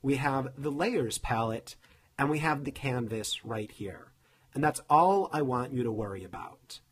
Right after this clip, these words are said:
And again, if you don't know where the layers palette is, just go into Window, click on Layers, and you're good.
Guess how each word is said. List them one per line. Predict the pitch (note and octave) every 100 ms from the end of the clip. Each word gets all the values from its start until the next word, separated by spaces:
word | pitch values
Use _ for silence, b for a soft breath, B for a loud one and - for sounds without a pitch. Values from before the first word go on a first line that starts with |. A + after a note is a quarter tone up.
| _
And | C3+
again, | D#3+ F#3 C3+
if | C3
you | B2+
don't | C#3
know | G3+
where | G#3+ A3
the |
layers | G#3+ G#3 C3 A#2+
palette | A#2+ A2 G#2+
is, | G#2 G2+ - B B
just | - B2
go | C3+
into | C3 D3
Window, | F3 G3 B2+ A2 G#2+ -
click | - B2+
on | D3+ C#3
Layers, | B2 G#2+ G2+ F#2+ - b b
and | B2+ B2
you're | A2+
good. | A2 F#2+ D#2+